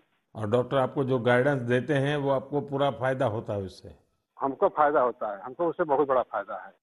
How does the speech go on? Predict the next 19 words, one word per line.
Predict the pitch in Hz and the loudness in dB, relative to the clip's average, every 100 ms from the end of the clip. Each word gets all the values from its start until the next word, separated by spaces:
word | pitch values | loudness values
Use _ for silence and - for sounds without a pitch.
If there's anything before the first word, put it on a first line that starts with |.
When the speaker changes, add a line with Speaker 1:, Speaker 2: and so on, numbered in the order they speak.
| _ | _
Speaker 2:
और | 143 | -4
गांव | 151 175 | 2 2
के | 170 | 2
लोगों | 175 170 196 | 2 2 2
को | 196 | 2
भी | 196 | 2
फायदा | - 196 202 | 2 2 2
उससे | 196 - 196 | 0 0 -2
है। | 180 | -2
सभी | 170 _ - 156 180 | -4 _ -2 2 2
लोग | 185 190 | 2 2
वहाँ | 175 | 2
पहुँचते | 175 170 - 190 | 0 -6 -4 -2
हैं | 175 | -2
कि | 165 | -2
भैया | 180 160 | 0 2
हमारा | 170 156 | 2 0
बीपी | 156 147 170 | -4 -4 -2
है, | 156 160 160 _ | 2 0 -2 _